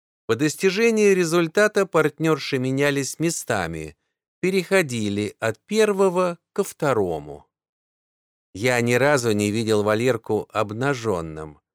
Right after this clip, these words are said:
да и женщины раздевались где-то в уголках, стесняясь происходящего.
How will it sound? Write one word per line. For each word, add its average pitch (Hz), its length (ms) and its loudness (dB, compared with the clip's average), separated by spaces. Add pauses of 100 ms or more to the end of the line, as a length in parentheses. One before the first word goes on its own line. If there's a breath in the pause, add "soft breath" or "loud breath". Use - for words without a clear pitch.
(280)
да 123 160 -2
и 170 160 2
женщины 127 880 0
раздевались 120 840 -2
где-то 131 420 -2
в 139 80 -6
уголках, 156 880 -6 (160)
стесняясь 135 720 -6
происходящего. 120 1300 -4